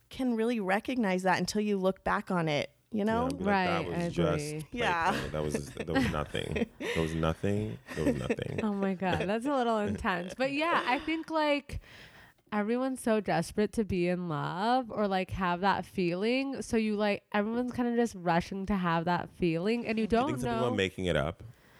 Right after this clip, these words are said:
Speaker 3: I think, like, I think there's a lot of confusion about loving someone and being in love.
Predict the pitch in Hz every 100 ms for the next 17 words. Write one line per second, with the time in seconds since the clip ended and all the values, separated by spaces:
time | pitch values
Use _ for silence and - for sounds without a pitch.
0 | - - - _ - 311 339 415 403 359
1 | 311 294 - - 277 339 339 320 277 254
2 | 208 190 208 - 208 214 196 180 202 98
3 | 190 180 175 180 180 175 196 202 180 214
4 | 214 214 180 175 180 170 170 - 165 151
5 | 143 73 78 -